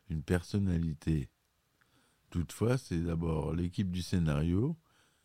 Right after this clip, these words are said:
qui a dû chercher une histoire forte et inoubliable. Un premier scénario arrive rapidement à l'été quatre-vingt-onze,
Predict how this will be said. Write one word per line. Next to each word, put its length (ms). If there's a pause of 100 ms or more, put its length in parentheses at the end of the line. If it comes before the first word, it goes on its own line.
(420)
qui 100
a 80
dû 180
chercher 380
une 80
histoire 400
forte 380
et 100
inoubliable. 880 (800)
Un 140
premier 340
scénario 600
arrive 360
rapidement 640
à 80
l'été 320
quatre-vingt-onze, 920